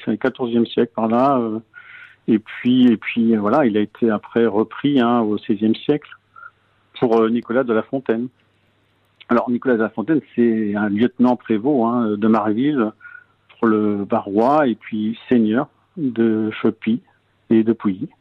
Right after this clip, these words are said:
Voilà, c'est un bâtiment qui a eu en tout cas une, une fonction en tout cas très particulière. C'était vraiment le, les drapiers, hein. C'était une échoppe de drapiers. Euh, c'était aussi une deuxi-, la, la deuxième ville de, de Luxembourg à une époque.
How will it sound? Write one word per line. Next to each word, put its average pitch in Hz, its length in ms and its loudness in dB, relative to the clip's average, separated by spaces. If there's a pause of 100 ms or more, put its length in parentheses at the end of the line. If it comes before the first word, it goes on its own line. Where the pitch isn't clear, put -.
(120)
Voilà, 127 200 0
c'est 123 120 -4
un - 20 2
bâtiment 165 320 0
qui 139 140 0
a 127 60 4
eu 139 180 2
en 123 100 2
tout - 100 -20
cas 139 160 2
une, 113 440 -2
une 110 160 -2
fonction 123 360 -2
en 120 40 2
tout 104 100 -8
cas 120 160 0
très - 180 -6
particulière. 117 600 -2 (100)
C'était 110 300 -2
vraiment 117 320 2
le, 107 480 -8
les 117 100 2
drapiers, 113 460 0
hein. 117 200 -10
C'était - 220 -2
une 110 80 4
échoppe 117 260 0
de 117 100 0
drapiers. 123 520 0 (640)
Euh, 110 240 4
c'était 120 300 2
aussi 113 260 -2
une 113 440 4
deuxi-, 113 320 0
la, 117 220 -4
la 110 120 -6
deuxième 117 340 2
ville 127 220 2
de, 107 300 2
de 107 60 -18
Luxembourg 117 460 -2
à - 20 0
une 110 80 0
époque. 156 360 -2